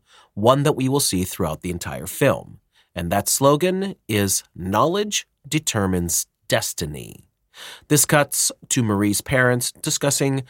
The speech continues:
Marie's test score with the person who appears to be a teacher at the school,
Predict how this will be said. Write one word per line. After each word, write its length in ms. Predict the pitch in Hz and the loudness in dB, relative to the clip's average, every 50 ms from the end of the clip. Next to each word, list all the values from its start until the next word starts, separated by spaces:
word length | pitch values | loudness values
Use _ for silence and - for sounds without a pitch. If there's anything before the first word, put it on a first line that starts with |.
| - - _ _ _ | -16 -20 _ _ _
Marie's 360 | 170 180 185 185 190 - - | -2 0 0 0 0 0 0
test 340 | - - 240 214 - - - | 0 0 0 0 0 -2 -4
score 520 | - - - 107 82 67 60 60 - - _ _ | -4 -4 -4 -4 -4 -4 -6 -10 -12 -16 _ _
with 140 | 104 98 - | -10 -8 -8
the 60 | - | -8
person 360 | - - 127 120 - - 131 | 0 2 2 2 2 2 0
who 120 | 117 113 98 | 0 0 0
appears 300 | 90 - 113 104 98 - | 0 0 0 0 0 -2
to 80 | - | -4
be 120 | - 92 87 | -6 -6 -6
a 40 | |
teacher 440 | 95 - - 92 85 - 101 95 - - | -4 -4 -6 -4 -4 -4 -4 -6 -6 -6
at 160 | - 71 - - | -8 -10 -8 -6
the 80 | - | -6
school, 540 | - - - - 170 165 165 165 170 165 - | -6 -4 0 2 4 4 4 4 2 0 -2